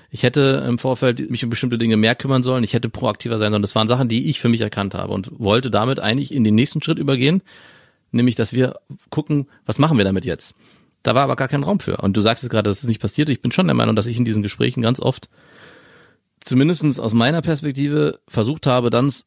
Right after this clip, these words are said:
meine Fehler zu erkennen. Und dann bin ich der Meinung, und das ist, was ich für ein konstruktives Streitgespräch wichtig finde, dass die andere Partei sagt, ja, okay, ich bin, im-, kann, das kann, der kann ja auch immer noch krass wütend sein auf den, auf die Person und sagt, ja, ich, trotzdem, ich verstehe, sie bin immer noch so wütend auf dich. Aber gut, dass du sagst. Und dann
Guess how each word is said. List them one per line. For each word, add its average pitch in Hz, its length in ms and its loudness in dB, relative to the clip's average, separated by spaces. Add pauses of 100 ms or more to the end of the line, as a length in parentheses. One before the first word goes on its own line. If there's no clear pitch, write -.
(100)
meine 110 360 4
Fehler 120 240 -2
zu - 120 -6
erkennen. 143 320 0
Und 139 100 4
dann 170 120 4
bin 233 100 2
ich 123 80 -2
der 110 100 0
Meinung, 98 220 -2
und 104 60 -2
das 120 80 -2
ist, 120 120 -6
was 107 160 -2
ich 98 100 -14
für - 140 -4
ein 104 80 0
konstruktives 104 540 -4
Streitgespräch 101 500 -4
wichtig 135 240 -6
finde, 113 160 0
dass 101 140 -2
die - 80 -4
andere 117 220 2
Partei 117 300 0
sagt, 104 180 -2
ja, 113 140 2
okay, - 160 -6
ich - 100 -8
bin, 117 140 -2 (100)
im-, 165 140 0
kann, 143 180 0
das 131 100 -2
kann, 165 140 2
der 131 100 4
kann 175 160 4
ja 147 80 6
auch 143 60 2
immer 156 120 6
noch - 160 0 (260)
krass - 240 -2
wütend 160 180 -2
sein 95 180 2
auf 85 120 -6
den, 90 280 -4
auf 92 100 -8
die 92 100 -6
Person 95 260 -2
und 92 80 -2
sagt, - 140 -6
ja, 123 260 0
ich, - 160 -14 (100)
trotzdem, 147 400 0
ich 113 140 -8
verstehe, 135 260 0
sie 120 60 0
bin 120 160 -4
immer 139 160 4
noch 117 120 2
so 117 160 -4
wütend 117 200 -4
auf 104 100 -2
dich. 113 200 -2 (800)
Aber 113 320 4
gut, 127 180 -6
dass 131 140 2
du 117 60 -2
sagst. 113 380 -2 (240)
Und 117 180 0
dann 175 220 2